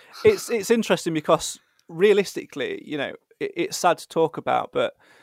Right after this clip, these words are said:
the prime example to the extreme is, of course, the sad passing of Lee Collins, another former player for us both a few years ago. Of course, pandemic, playing for Yeovil, living in a hotel, not able to go anywhere, um, you know, after training,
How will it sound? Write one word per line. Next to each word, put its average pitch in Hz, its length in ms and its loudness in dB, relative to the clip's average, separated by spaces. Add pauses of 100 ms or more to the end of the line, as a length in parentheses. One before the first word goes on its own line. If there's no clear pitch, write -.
(220)
the 151 80 -6
prime 185 320 4
example 151 600 0
to 151 100 -6
the 139 100 0
extreme 127 560 -4
is, 123 120 -12
of 127 100 -14
course, 131 720 -2
the 147 80 -14
sad 147 280 0
passing 143 300 -6
of 131 100 -8
Lee 139 140 -4
Collins, 131 520 2
another 135 420 0
former 131 300 2
player 127 260 0
for 131 160 -8
us 123 100 -8
both 135 400 0
a 123 180 2 (400)
few 151 160 -4
years 147 320 2
ago. 127 240 0
Of 120 100 -6
course, 135 440 2 (440)
pandemic, 160 580 2
playing 151 320 4
for - 120 -10
Yeovil, 135 480 2
living 156 240 0
in 147 80 -2
a 143 120 2
hotel, 143 500 2
not 143 200 0
able 147 220 -2
to - 120 -14
go 143 240 4
anywhere, 139 680 2 (320)
um, 135 540 0
you 143 120 -8
know, 135 240 -4
after - 260 -2
training, 139 680 0